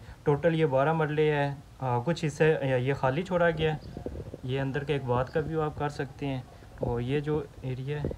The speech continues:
ये सारा ओपन रखा गया है। और सामने का आप व्यू कर सकते हैं, वहाँ पे कंस्ट्रक्शन हुई है, वो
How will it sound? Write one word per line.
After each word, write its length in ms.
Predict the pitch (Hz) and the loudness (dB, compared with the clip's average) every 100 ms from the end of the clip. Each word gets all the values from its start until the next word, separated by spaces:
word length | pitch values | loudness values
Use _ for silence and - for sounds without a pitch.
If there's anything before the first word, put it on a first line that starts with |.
| - 131 | -10 -6
ये 160 | 131 | -4
सारा 260 | 131 131 135 | -4 -2 -2
ओपन 360 | 135 127 - 165 | -4 -6 -4 -2
रखा 260 | 147 - 156 | -4 -4 -6
गया 220 | 147 147 | -4 -4
है। 320 | 131 - - - - - | -4 -6 -12 -16 -18 -8
और 200 | 127 120 120 | -4 -4 -4
सामने 380 | 151 147 160 | 4 4 4
का 140 | 156 147 | -2 -2
आप 100 | 139 | -2
व्यू 160 | 131 | -4
कर 160 | 139 143 | -2 -2
सकते 360 | 139 127 - 139 | -2 -6 -4 -2
हैं, 80 | 135 | 0
वहाँ 220 | 120 123 | 2 0
पे 140 | 123 | -2
कंस्ट्रक्शन 580 | 131 127 120 127 - 139 | -2 -2 -2 -4 -2 -4
हुई 180 | 117 117 | -2 -2
है, 80 | 117 | 0
वो 200 | 120 | 0